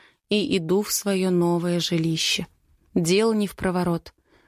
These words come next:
Помимо того, что нужно разобрать то, что мы вчера с ним накупили, ещё и ужин необходимо приготовить. Отбивные из куриной грудки и рис с овощами. Хотя вряд ли получится Дениса этим впечатлить.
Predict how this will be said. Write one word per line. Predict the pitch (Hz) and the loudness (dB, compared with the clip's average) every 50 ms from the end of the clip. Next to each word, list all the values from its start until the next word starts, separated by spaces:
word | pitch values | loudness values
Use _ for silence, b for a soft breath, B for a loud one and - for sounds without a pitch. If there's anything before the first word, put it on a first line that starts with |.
| b b | b b
Помимо | b 196 190 202 226 233 233 220 214 | b 0 0 2 2 2 2 0 0
того, | - 214 208 226 233 | 0 0 0 0 0
что | 220 - - - 175 | -2 -2 -2 -2 0
нужно | 185 202 214 196 196 190 190 | 0 0 0 0 0 0 0
разобрать | 190 190 180 190 180 190 196 196 196 - - - - | 0 0 -2 -2 -2 0 0 0 -2 -2 -6 -6 -2
то, | 208 214 214 208 | 0 0 0 0
что | - - - 165 | -2 -2 -2 0
мы | 175 180 196 | 0 0 0
вчера | 185 - - - 180 180 196 196 190 | -2 -4 -4 -4 -2 -2 0 -2 -2
с | - - - | -2 -2 0
ним | 185 180 180 175 | 0 2 2 2
накупили, | 170 165 - - 160 - - 226 247 262 254 240 226 - b b b b b b b b b | 2 0 0 -2 -4 -4 -2 0 2 2 2 2 0 -4 b b b b b b b b b
ещё | 208 196 208 208 196 - - 226 233 233 | 0 0 2 2 0 0 2 2 2 2
и | - - 196 - | 0 -2 -4 -4
ужин | - 190 196 220 202 196 185 180 175 | -2 -2 -2 0 0 0 0 2 2
необходимо | 175 170 170 - - - 175 156 160 165 165 170 160 | 2 2 0 -2 -4 -4 -4 -2 0 0 0 0 0
приготовить. | - 170 165 156 175 175 - - 170 170 165 160 - - - - _ _ _ _ _ _ _ _ _ _ - | 0 -2 -2 -2 -2 -4 -2 -2 -2 -2 -2 -4 -6 -10 -14 -18 _ _ _ _ _ _ _ _ _ _ -2
Отбивные | 185 190 180 175 165 185 180 175 185 202 220 226 220 202 - | 0 0 2 2 0 0 0 2 0 2 2 2 2 2 0
из | - - 180 - | 0 -2 -4 -4
куриной | - - 196 196 208 208 196 190 180 175 | -2 -2 0 0 2 2 2 2 2 2
грудки | 170 175 190 226 240 - - - 220 214 - B B B B B B | 2 2 0 0 -2 -2 -2 0 0 0 -2 B B B B B B
и | B 214 196 190 | B 2 4 4
рис | 180 180 190 208 - | 2 2 0 0 0
с | - - - - | 0 0 0 0
овощами. | 185 175 180 175 - - - - 170 160 165 160 156 156 - _ _ _ _ _ _ _ | 0 0 -2 -2 -2 -4 -2 -2 0 0 0 -2 -2 -4 -8 _ _ _ _ _ _ _
Хотя | - - 208 202 196 - - 247 262 247 - B B B B B | -6 -2 -2 -2 0 -2 -2 -2 -2 -4 -6 B B B B B
вряд | B 208 202 220 233 240 247 - | B 0 2 2 2 0 -2 -2
ли | - 214 | -2 -2
получится | - - 180 180 180 180 170 - - 175 - - 180 | 0 0 0 0 0 -2 -2 -4 -6 -6 -4 -2 0
Дениса | 165 180 170 175 175 165 - - | 0 2 2 2 2 0 0 0
этим | 170 170 160 - 175 170 | 0 0 0 0 -2 -4
впечатлить. | - - - 170 - - 165 - - 170 170 170 - - | -4 -4 -6 -4 -4 -4 -6 -4 0 0 0 0 -2 -6